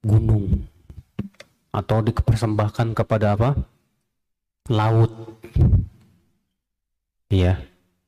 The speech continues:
Walaupun nyembelihnya pakai bismillah, bismillah. Tapi tujuannya untuk kepada selain Allah, tetap syirik, Mas. Termasuk syirik besar,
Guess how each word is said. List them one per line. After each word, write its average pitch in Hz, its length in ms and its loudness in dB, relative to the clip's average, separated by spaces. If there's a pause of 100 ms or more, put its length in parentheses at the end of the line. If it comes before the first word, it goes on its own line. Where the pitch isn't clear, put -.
(400)
Walaupun 240 560 2
nyembelihnya 226 480 4
pakai 214 240 0
bismillah, 214 720 4
bismillah. 98 960 0 (960)
Tapi 262 400 0
tujuannya 262 800 4
untuk 220 440 2
kepada 190 200 2
selain 185 480 2
Allah, 214 320 2
tetap - 320 -4
syirik, 104 320 0 (160)
Mas. - 240 -20 (1800)
Termasuk 110 320 -2
syirik 156 480 0
besar, 131 480 0